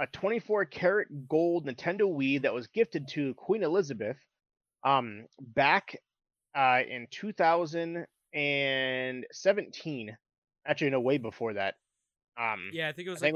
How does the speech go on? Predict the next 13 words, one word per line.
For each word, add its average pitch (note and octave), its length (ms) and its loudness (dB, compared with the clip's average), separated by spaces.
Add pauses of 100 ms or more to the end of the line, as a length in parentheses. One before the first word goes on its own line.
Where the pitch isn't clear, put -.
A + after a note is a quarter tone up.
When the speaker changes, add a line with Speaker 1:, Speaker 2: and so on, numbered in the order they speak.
Speaker 2:
like, - 20 -8
Speaker 1:
it - 20 -2
was, - 100 -4
like, E3+ 80 -8
two D3 80 -4
thousand, B2+ 260 2
Speaker 2:
two - 0 -
thousand - 20 -
seven. B2+ 300 -8 (640)
Speaker 1:
yeah, A#2+ 200 4
two D3 160 -2
thousand B2 320 2
seven. G#2 360 -2